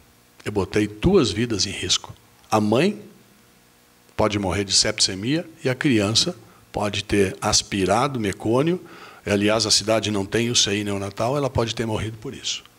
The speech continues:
Aliás, a cidade tem U C I neonatal, tá lá pronta, só não tá funcionando, ouvindo o hospital,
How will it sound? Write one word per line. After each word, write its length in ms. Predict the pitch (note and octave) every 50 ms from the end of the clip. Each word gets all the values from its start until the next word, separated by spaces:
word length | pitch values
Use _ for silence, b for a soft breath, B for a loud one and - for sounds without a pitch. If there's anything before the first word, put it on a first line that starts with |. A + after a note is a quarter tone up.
| - -
Aliás, 320 | - F#2+ G2 F#2+ F#2 F#2 - -
a 60 | F#2+
cidade 400 | - - G2+ A2 A#2 A#2 G#2+ G2
tem 280 | - - C#3+ D#3 E3+ C#3+
U 80 | A2+
C 200 | - - - F2+
I 60 | F2
neonatal, 380 | E2 E2 F#2+ G2 F#2 - - F#2+
tá 140 | G2 - A2+
lá 100 | A#2 C3
pronta, 380 | - - B2 A#2 A2+ A2+ - - -
só 180 | - - -
não 140 | - - G2+
tá 120 | - -
funcionando, 560 | - - - C3+ - E3 D#3 C3+ C#3 D#3 F#3+ B B B B B B B -
ouvindo 800 | - C3+ C#3 C#3 C3 A#2 A2+ D3 E3 F#3+ G3+ G3+ A3 A#3+ A#3 - - B B B B B B B B B B B B B B - - _ _ _ _
o 360 | - A2 G#2+ G#2 G2+ G2 G2 G2
hospital, 760 | G#2+ - - - F3 - - A#2 A2 A#2+ C#3 E3+ G3+ -